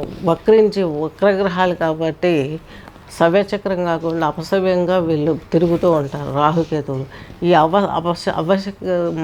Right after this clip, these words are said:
మూలంగా రాహుతో వచ్చే ప్రాబ్లమ్స్ అంతా ఇంత కాదు, అది ఫేస్ చేయడానికి మీకు చాలా టైమ్ పడుతుంది. మీకు వ్యయాధిపతి,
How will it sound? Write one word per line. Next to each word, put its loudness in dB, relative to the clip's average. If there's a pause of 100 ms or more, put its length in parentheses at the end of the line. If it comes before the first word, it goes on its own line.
మూలంగా 0 (480)
రాహుతో 2
వచ్చే -2
ప్రాబ్లమ్స్ -4
అంతా 0
ఇంత 0
కాదు, -2
అది 0
ఫేస్ -4
చేయడానికి -2
మీకు -2 (120)
చాలా -2
టైమ్ -4
పడుతుంది. -6 (480)
మీకు 4
వ్యయాధిపతి, 2